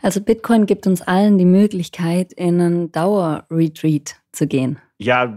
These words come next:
Speaker 2: das, man kennt ja auch, ich sag immer, Bitcoin ist meine Meditation.
Speaker 1: Ja, ich verstehe deinen Punkt, weil Bitcoin jeden Tag uns anregt, über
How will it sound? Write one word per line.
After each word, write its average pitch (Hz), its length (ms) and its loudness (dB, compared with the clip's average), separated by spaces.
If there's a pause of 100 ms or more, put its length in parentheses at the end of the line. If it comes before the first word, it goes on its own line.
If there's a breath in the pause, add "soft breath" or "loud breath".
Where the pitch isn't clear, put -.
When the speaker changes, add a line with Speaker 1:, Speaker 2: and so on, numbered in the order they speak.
Speaker 2:
das, 123 320 -6
man 127 180 -4
kennt 131 200 -4
ja 117 100 0
auch, 92 80 -4
ich 123 140 -14
sag 127 160 -2
immer, 127 220 -4
Bitcoin 123 380 -6
ist 113 140 -10
meine 117 200 -2
Meditation. 110 720 -4 (640)
Speaker 1:
Ja, 214 440 0 (580)
ich - 160 -6
verstehe 196 340 0
deinen 180 240 -2
Punkt, 180 420 -2
weil 175 180 0
Bitcoin 202 800 -2 (400 loud breath)
jeden 196 340 4
Tag 196 680 -4
uns 170 160 -2
anregt, 180 680 -2 (460)
über 160 720 0